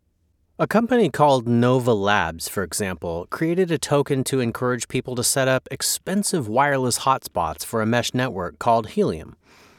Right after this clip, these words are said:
According to its white paper, the tokens will become more valuable as more companies start paying to use the network. Recently, it was revealed that the network is making a trivial amount of money so far. Another company, Presearch,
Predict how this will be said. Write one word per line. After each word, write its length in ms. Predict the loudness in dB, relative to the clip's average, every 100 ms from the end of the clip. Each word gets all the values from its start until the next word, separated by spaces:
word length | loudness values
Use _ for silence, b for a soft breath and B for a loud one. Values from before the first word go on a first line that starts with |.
| b
According 380 | -4 2 4 4
to 140 | 2
its 120 | 0 2
white 240 | 0 0
paper, 400 | -4 -4 -4 -4
the 140 | -4
tokens 400 | 0 0 2 0
will 140 | 0 -2
become 300 | 0 0 2
more 280 | 2 2 2
valuable 680 | 2 2 2 0 0 -2
as 300 | 0 0 0
more 220 | 0 -2 -2
companies 640 | -2 -2 -2 -2 -2 -4
start 340 | -2 -2 -2
paying 400 | -4 -4 -2 -2 -4
to 120 | -4
use 220 | -4 -4
the 100 | -2
network. 480 | -2 -4 -12 -16 -20 b b b b b
Recently, 460 | -2 0 -2 -2
it 40 | -2
was 220 | -2 -2
revealed 600 | -4 -2 -2 -2 -4 -4
that 200 | -4 -4
the 80 | -4
network 460 | -4 -4 -6 -8
is 100 | -8
making 340 | -4 -4 -4 -6
a 40 |
trivial 480 | -6 -4 -2 -2 -2
amount 300 | -4 -4 -4
of 80 | -6
money 260 | -6 -6 -6
so 220 | -8 -8
far. 400 | -6 -4 -6 -10 _ _ _ _ B B -2
Another 300 | 0 2 0
company, 560 | 0 0 -2 -2 -4 -10
Presearch, 640 | -4 -2 -2 -2 -2 -4